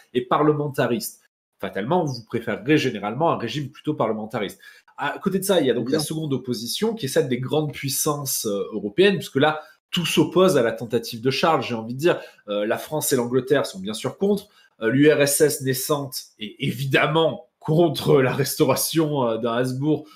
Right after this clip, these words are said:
Speaker 1: sur un trône d'Europe centrale et, et d'Europe, euh, de l'Est. Donc là, il n'avait, il n'avait qu'une seule possibilité pour réellement tenter sa chance, c'était d'aller au bout des choses.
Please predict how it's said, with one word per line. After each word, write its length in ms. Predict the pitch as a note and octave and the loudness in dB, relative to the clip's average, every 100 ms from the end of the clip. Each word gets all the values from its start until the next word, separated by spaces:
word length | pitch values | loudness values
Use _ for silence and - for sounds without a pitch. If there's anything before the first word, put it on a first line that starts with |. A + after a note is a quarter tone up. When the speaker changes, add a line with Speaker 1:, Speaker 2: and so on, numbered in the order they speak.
| _ | _
Speaker 1:
sur 280 | - D3 A2+ | -6 -4 -4
un 80 | A#2+ | -8
trône 400 | - C#3 C3+ A#2 | -2 0 0 -2
d'Europe 280 | G#2+ A2+ A2+ | -2 -2 -2
centrale 440 | A2+ - B2+ A#2 | -10 -6 -4 -2
et, 340 | F#2+ F2+ F2 E2+ D#2+ | -4 -6 -10 -14 -14
et 80 | G2+ | -6
d'Europe, 280 | G2 G2+ G2+ | -2 -2 -4
euh, 260 | F#2+ F2 D#2+ _ _ _ - F#2+ | -8 -8 -12 _ _ _ -14 -4
de 100 | G2+ | 2
l'Est. 320 | E3+ G3+ D#3+ A2+ - - - - - _ _ _ _ | 4 2 0 -4 -8 -20 -20 -20 -20 _ _ _ _
Donc 380 | F3 F3+ - - - _ _ _ _ _ _ | 4 4 2 -6 -8 _ _ _ _ _ _
là, 320 | D#3+ G3+ A3+ | 2 4 6
il 120 | G3+ D3+ | 4 4
n'avait, 420 | D#3 A3+ A3 - | 4 4 0 -6
il 60 | C3 | -2
n'avait 300 | C#3+ G3+ G3+ | 0 0 -4
qu'une 220 | - F#3 | -8 -6
seule 320 | - G#3+ F3 | 0 2 2
possibilité 640 | C3 B2 B2+ B2 C3+ - F3 | 0 -4 -6 -8 -6 -2 -2
pour 240 | - F#2+ | -2 -10
réellement 460 | - B2+ A#2+ A#2+ A2+ | 0 2 2 0 -8
tenter 220 | A2 G#2 | -10 -10
sa 140 | G#2+ | -8
chance, 240 | G#2 G#3 G#3+ | -6 -6 -6
c'était 160 | A#2+ C3 | -6 -2
d'aller 180 | A#2 | 0
au 100 | C#3 | 0
bout 260 | A#2+ A2+ E3+ | -2 -6 -2
des 140 | E3 | -2
choses. 440 | D#3 - C3+ C#3 | 0 0 -2 -2